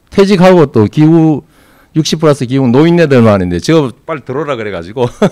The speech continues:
<laughs> 물론 뭐 저분들 주장하고 제가 하는 건 아니고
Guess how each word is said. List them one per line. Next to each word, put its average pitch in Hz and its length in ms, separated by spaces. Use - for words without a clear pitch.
<laughs> - 440
물론 175 240
뭐 165 80
저분들 196 560
주장하고 170 460
제가 151 260
하는 165 200
건 175 120
아니고 92 480